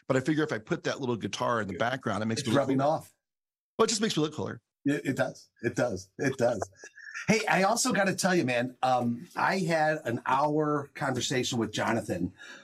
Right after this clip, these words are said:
Speaker 2: on that Customer Experience R X that you just
Speaker 1: Yeah.
Speaker 2: showed.
Speaker 1: Yeah.
Speaker 2: And it is, um, how do I say it? It's hot. It's needed. It's important.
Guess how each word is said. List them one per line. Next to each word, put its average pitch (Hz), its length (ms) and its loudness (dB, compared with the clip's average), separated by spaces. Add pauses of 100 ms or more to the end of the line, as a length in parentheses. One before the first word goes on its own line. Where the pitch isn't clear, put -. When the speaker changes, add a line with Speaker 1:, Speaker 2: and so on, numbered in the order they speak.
(140)
Speaker 2:
on 123 140 4
that 107 200 0
Customer 143 360 0
Experience 131 500 0
R 123 240 2
X - 240 -4
that 147 180 0
you 156 60 4
just 151 240 2
Speaker 1:
Yeah. - 80 -4
Speaker 2:
showed. - 80 -4 (300)
Speaker 1:
Yeah. 131 140 0 (420)
Speaker 2:
And 127 420 2 (120)
it 151 380 2
is, 120 600 0 (200)
um, 101 280 2
how - 120 2
do 180 80 4
I 185 60 2
say 147 200 -2
it? - 160 -6 (160)
It's 104 200 -2
hot. - 560 -2 (680)
It's 113 240 2
needed. 143 460 4 (180)
It's 117 180 -2
important. 127 720 0